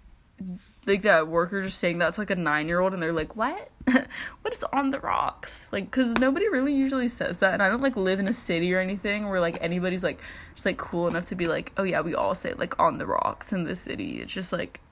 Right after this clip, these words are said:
on ice." Like, <laughs> like, "I'll just have my drink on ice, please." Like, but yeah. Um, I kinda just realized literally all of these story times are boring, and also as,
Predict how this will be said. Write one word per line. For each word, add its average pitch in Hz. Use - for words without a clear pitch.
on 180
ice." 156
Like, 160
<laughs> -
like, 208
"I'll 175
just -
have 170
my 175
drink 165
on 165
ice, 156
please." 269
Like, -
but 247
yeah. 170
Um, 202
I 208
kinda 311
just 349
realized 190
literally 190
all 165
of 170
these 196
story 175
times 180
are 180
boring, 160
and 147
also 190
as, 349